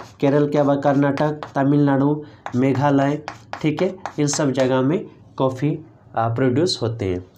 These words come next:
ठीक है। तो ये हो गया कॉफ़ी के बारे में। नेक्स्ट हम बात करेंगे रबर। The major rubber producing states in India are mainly केरला, तमिलनाडु, कर्नाटक,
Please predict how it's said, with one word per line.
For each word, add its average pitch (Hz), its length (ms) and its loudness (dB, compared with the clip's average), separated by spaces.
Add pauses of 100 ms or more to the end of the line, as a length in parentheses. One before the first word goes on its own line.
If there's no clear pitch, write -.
(160)
ठीक 160 180 -2
है। 240 60 0
तो - 360 -6
ये 127 160 2
हो 131 160 0
गया 131 200 0
कॉफ़ी 127 380 -2
के 135 140 -4
बारे 120 200 0
में। 135 160 0 (2250)
नेक्स्ट 214 400 0
हम 214 180 0
बात 196 200 2
करेंगे 190 520 2 (380)
रबर। 143 500 2 (380)
The 196 100 -2
major 185 360 2
rubber 185 300 2 (100)
producing 214 440 2
states - 720 -2
in 180 180 2
India 175 360 2
are 139 340 -4
mainly 180 380 4 (560)
केरला, 180 500 4 (380)
तमिलनाडु, 175 640 4
कर्नाटक, 170 800 0